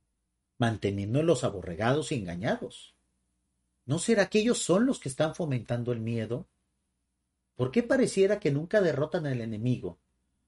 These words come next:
¿No serán ellos el salvador y el enemigo al mismo tiempo?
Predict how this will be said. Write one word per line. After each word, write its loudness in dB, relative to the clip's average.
¿No 4
serán 4
ellos 2
el 2
salvador 0
y 4
el 4
enemigo 2
al 2
mismo 0
tiempo? -2